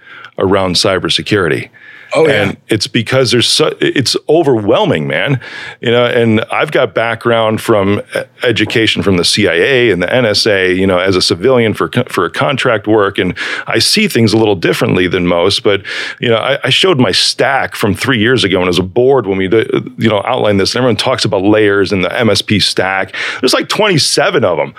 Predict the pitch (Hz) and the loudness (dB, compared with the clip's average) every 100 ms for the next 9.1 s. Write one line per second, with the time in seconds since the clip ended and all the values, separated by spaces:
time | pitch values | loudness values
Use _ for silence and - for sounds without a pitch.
0 | - - - 170 156 151 147 135 156 135 | -12 -12 -2 2 4 4 2 0 0 0
1 | 123 110 104 110 104 101 107 101 - - | 2 2 2 2 2 2 4 2 0 -2
2 | 95 92 92 98 80 73 - - - - | 2 2 2 0 0 -2 -6 -8 -18 -4
3 | 139 - 165 - 233 254 107 120 143 147 | 0 2 0 0 0 2 0 0 0 0
4 | - 185 175 165 - 185 147 143 170 139 | 0 0 2 0 -2 0 0 0 0 0
5 | 120 113 - - 135 175 147 113 - 143 | 2 2 0 -2 0 2 0 -2 -2 0
6 | 165 143 - 131 139 117 110 98 - 123 | 2 0 0 2 2 2 0 -2 -2 0
7 | 120 104 98 - 123 113 104 - 107 - | 2 2 0 0 2 2 0 2 0 0
8 | - 107 165 107 90 85 82 82 113 123 | -2 -2 0 0 0 -2 -2 -2 -2 0
9 | 92 | -2